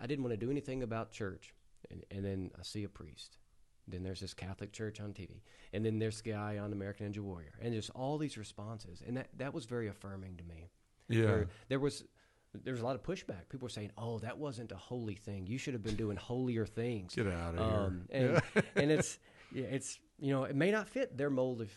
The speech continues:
Speaker 1: of holiness.
Speaker 2: Sure.
Speaker 1: But it's what the Lord was calling me to do. And
Speaker 2: Yeah.
Speaker 1: if, and if I wanna be a saint, I have to do what the Lord calls me to do and not what you tell me to do.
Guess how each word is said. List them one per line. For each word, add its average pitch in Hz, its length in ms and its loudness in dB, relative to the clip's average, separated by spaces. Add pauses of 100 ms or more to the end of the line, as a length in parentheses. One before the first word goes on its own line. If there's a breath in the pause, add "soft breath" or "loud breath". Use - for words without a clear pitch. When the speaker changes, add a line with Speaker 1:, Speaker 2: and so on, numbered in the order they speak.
(140)
Speaker 1:
of 120 160 -2
holiness. 180 540 -2
Speaker 2:
Sure. 95 360 6
Speaker 1:
But 120 120 6
it's 117 160 -4
what 127 140 0
the 123 80 2
Lord 165 200 -2
was 131 120 -6
calling 92 260 -4
me 90 80 -4
to 85 100 -8
do. 87 180 -10 (240)
And 120 120 2
Speaker 2:
Yeah. 117 60 6 (160)
Speaker 1:
if, 90 120 0
and 120 100 0
if 113 100 -4
I 120 80 -2
wanna 120 220 2
be 110 100 0
a 101 80 0
saint, 120 180 -2
I 113 40 -2
have 107 80 -6
to 113 80 -6
do 110 100 0
what 104 100 0
the 104 60 -4
Lord 113 240 -4
calls 101 240 -6
me 101 100 -2
to 95 80 -4
do 104 200 -2
and 101 80 -2
not 98 180 -4
what 101 220 -4 (540)
you 101 120 -6
tell 107 200 -6
me 87 120 -10
to 78 100 -16
do. - 120 -18